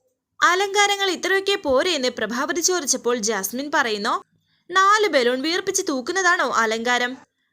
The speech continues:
ഇത് ചീപ്പായി പോയി ആന്റി" എന്ന് ജാസ്മിൻ പറഞ്ഞപ്പോൾ പ്രഭാവതി പറയുന്നു, "ഒരു വാശിക്ക് ഞാൻ ജാ-, പാർവതിയെ വെല്ലുവിളിച്ചെങ്കിലും പിന്നീട് ആലോചിച്ചപ്പോൾ സിമ്മതി പിടിച്ചു പറ്റാൻ ആഘോഷം ലളിതമാക്കുന്നതാണ് നല്ലത് എന്നെനിക്ക് തോന്നി. അതുകൊണ്ട്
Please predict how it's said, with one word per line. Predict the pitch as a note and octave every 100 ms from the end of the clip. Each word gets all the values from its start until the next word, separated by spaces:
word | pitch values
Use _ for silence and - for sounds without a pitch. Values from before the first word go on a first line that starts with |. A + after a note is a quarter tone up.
| _
ഇത് | - G4 G#4+
ചീപ്പായി | - F4+ G4+ G#4 C4+
പോയി | B3 C4+
ആന്റി" | C4 G3 G#3
എന്ന് | G#3 A#3
ജാസ്മിൻ | A3+ A3+ F#3+ - D#4+ F4
പറഞ്ഞപ്പോൾ | F4+ E4+ E4+ E4+
പ്രഭാവതി | E4+ D#4+ F#4 G4+ F#4+
പറയുന്നു, | C#4+ A#3 A#3 B3+
"ഒരു | F#4 G4 B3 - - -
വാശിക്ക് | C4 C4+ D#4 F4 D#4+
ഞാൻ | F4 G4+ D4
ജാ-, | B3 A3 - _ _ _
പാർവതിയെ | D#4 D#4+ F#4 G4 G4
വെല്ലുവിളിച്ചെങ്കിലും | C#4 A3 B3+ E4 D#4+ D#4+ D4+ C#4 C#4 - _ _ _ _
പിന്നീട് | F#4 G4 G#4 G#4+
ആലോചിച്ചപ്പോൾ | F#4 B3+ B3+ C4 B3 C4 C4+
സിമ്മതി | C#4 E4+ F4 G4
പിടിച്ചു | F#4+ B3+ G#3
പറ്റാൻ | C#4+ C4 G#3+ G#3+ G#3 - -
ആഘോഷം | C4 C4 D#4+ D#4+ D#4
ലളിതമാക്കുന്നതാണ് | D#4 E4 F#4 F#4 D4+ B3+ C#4 C#4 C#4 C4+
നല്ലത് | B3+ F#3 G3 G#3
എന്നെനിക്ക് | - C#4+ C4+ G#3+ A#3
തോന്നി. | A3 F3+ G3 - _ _ _ _ _
അതുകൊണ്ട് | - G4 F#4+ D4